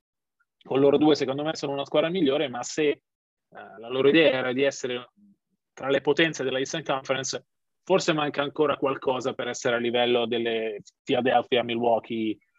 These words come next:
anche della stessa Miami o di, o di Boston, di cui abbiamo parlato prima. Tu per quale di queste due versioni sei, Riccardo? Problemi di infortuni o si è rotto qualcosa nella squadra che impressionava inizio stagione?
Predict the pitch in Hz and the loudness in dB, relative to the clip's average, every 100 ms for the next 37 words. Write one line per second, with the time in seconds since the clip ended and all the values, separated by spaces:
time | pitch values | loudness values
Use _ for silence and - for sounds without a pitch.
0 | _ - 107 110 135 135 123 123 120 - | _ -12 -10 -6 0 2 2 0 -2 -2
1 | 123 117 120 117 113 117 123 117 110 123 | -4 -2 -2 -2 -4 -2 -4 -4 -2 0
2 | 113 - 117 113 107 110 117 110 113 110 | 0 -2 -6 -6 -6 -2 0 2 0 -2
3 | 110 110 107 107 110 107 104 _ _ _ | -4 -4 -2 -4 -4 -4 -10 _ _ _
4 | _ - 262 208 - 180 180 196 175 165 | _ 0 0 0 2 2 4 6 6 6
5 | 175 170 180 165 151 165 156 151 131 123 | 2 4 4 4 2 0 2 2 2 2
6 | 123 120 135 139 180 185 185 185 170 151 | 0 0 -2 0 0 0 -2 -4 -4 -4
7 | - 254 262 180 160 170 - 143 156 147 | -4 -6 -2 -2 -2 -2 -4 -6 -6 -8
8 | 135 139 - 143 139 127 123 - 127 117 | -4 -4 -2 -2 -2 -6 -8 -8 -6 -4
9 | 120 - 117 117 117 113 110 - - 101 | -8 -10 -8 -2 0 0 -2 -10 -12 -10
10 | 98 92 | -12 -14